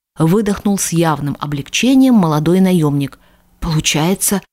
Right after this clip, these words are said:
что вы все сами придумали?" "А я тебе сразу это сказала". До замка доехали молча, размышляя каждый о своем. Для себя же я сделала однозначный вывод.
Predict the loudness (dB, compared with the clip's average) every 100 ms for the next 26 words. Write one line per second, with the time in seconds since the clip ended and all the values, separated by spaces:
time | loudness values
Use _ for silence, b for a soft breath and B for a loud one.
0 | _ -8 -2 0 2 0 -2 -2 -2 -4
1 | -2 -2 0 0 -2 -6 _ _ _ _
2 | _ _ _ _ _ -4 -2 0 0 -2
3 | -4 -4 -2 0 0 0 -2 -4 -8 -6
4 | -8 -6 -6 -8 -10 -18 _ _ _ _
5 | _ _ -6 -2 0 0 0 0 -2 0
6 | -2 0 0 2 2 0 0 -4 -6 _
7 | _ -4 2 2 2 0 0 -2 -2 -2
8 | 0 -2 -2 -2 -2 -2 -8 _ _ _
9 | _ _ -4 -2 -2 -4 0 0 2 0
10 | -4 _ _ -2 0 2 2 2 2 2
11 | 0 0 0 2 2 2 2 2 -2 0
12 | 0 0 -2 -10